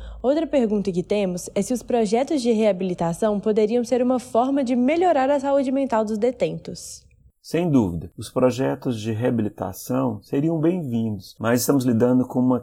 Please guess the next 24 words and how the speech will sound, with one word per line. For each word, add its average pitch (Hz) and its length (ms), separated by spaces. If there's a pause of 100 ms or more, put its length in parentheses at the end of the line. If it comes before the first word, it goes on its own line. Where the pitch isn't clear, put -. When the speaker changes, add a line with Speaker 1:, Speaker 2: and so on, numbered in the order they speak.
(120)
Speaker 2:
crise 131 480
no 135 140
modelo 110 420
de 107 80
abordagem 101 720
da 98 100
criminalidade 104 800
no 104 120
Brasil 101 840 (120)
e 156 160
em 170 120
muitos 147 360
outros 131 260
países 127 400
no 151 160
mundo. 95 320 (160)
Provavelmente, 127 840
o 123 100
maior 123 400
problema 123 500
está 131 240
na 139 120
injustiça 139 560
social, 113 640